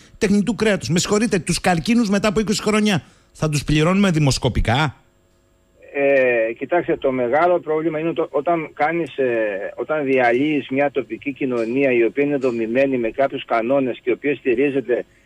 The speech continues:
Speaker 2: σε ένα μεγάλο βαθμό, ε, στην καλλιέργεια των τροφίμων, όπως είναι οι,
Speaker 1: Μμμ.
Speaker 2: αρκετές από τις χώρες του Νότου και η Ελλάδα, ε, αυτό μπορεί να φαίνεται εκ πρώτης όψεως απλό,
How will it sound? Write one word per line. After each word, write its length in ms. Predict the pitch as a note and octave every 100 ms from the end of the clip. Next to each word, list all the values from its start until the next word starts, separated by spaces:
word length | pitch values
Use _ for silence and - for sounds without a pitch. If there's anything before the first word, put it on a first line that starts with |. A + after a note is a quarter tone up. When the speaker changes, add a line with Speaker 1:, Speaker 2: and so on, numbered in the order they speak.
| _
Speaker 2:
σε 80 | _
ένα 140 | C#3 D#3
μεγάλο 440 | C#3+ A#2+ C#3+ D#3
βαθμό, 540 | C3+ A#2 A#2+ C3+ C3 G#2+ _ _ _ _
ε, 80 | G2+
στην 200 | A2+ G#2+
καλλιέργεια 520 | A#2 A2+ B2 C#3+ C#3+
των 120 | C3+
τροφίμων, 680 | A#2 A2+ A2+ C#3 C#3 A#2 G2+ - - _
όπως 360 | - B2+ C3+ -
είναι 180 | C3+ B2+
οι, 340 | B2 A2 - - -
Speaker 1:
Μμμ. 80 | G#2+ A2 B2+
Speaker 2:
αρκετές 400 | A#2+ - G#2+ C#3+
από 220 | C#3+ B2
τις 160 | A#2+ A2
χώρες 460 | C3+ A#2+ A2+ - -
του 120 | - A#2
Νότου 520 | A2+ A#2+ - G#2+ -
και 120 | -
η 160 | D3+ B2
Ελλάδα, 580 | G#2+ G2 G2 G2+ D3 D#3+ _ _ - _
ε, 180 | - C#3 -
αυτό 380 | C3+ - - F#3+ A3 A3+ A3 G#3 G3
μπορεί 260 | C#3 D3 F#3+
να 140 | G3+
φαίνεται 380 | - G3+ G#3 E3+
εκ 100 | D#3
πρώτης 360 | - F#3 F3 -
όψεως 300 | F3 F3+ E3+
απλό, 540 | C#3 A#2+ B2 B2+ F3+